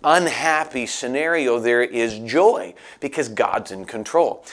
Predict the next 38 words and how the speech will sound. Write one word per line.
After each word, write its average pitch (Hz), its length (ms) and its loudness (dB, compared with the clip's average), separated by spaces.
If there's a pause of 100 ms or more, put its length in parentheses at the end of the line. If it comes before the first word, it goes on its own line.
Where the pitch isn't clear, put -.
(100)
So - 120 -4
I 143 100 4
must 170 380 0
go 160 80 -2
back 143 220 -2
and, 135 80 -6
but - 220 -4
I, - 220 -4
I 160 120 4
do 160 200 0
believe 165 300 2
something. 104 400 -4
This 104 160 -8
is 117 100 -8
just 127 200 -6
an 117 80 -4
opinion 135 380 -4
of 107 80 -2
mine. 104 200 -6
I, 160 300 -4
I 147 120 2
think 143 300 -4
you 127 60 -10
struggle 143 580 2 (200)
having 139 340 0
true - 280 -4
happiness 131 600 -4
without 107 380 -2
joy. - 280 -4 (440)
You 170 120 -4
can 180 160 0
have 135 240 -6
circumstantial 135 840 -2
happiness. 95 500 -10
Things 135 220 -4
are 127 80 -4
good, 123 380 6
or 104 180 -2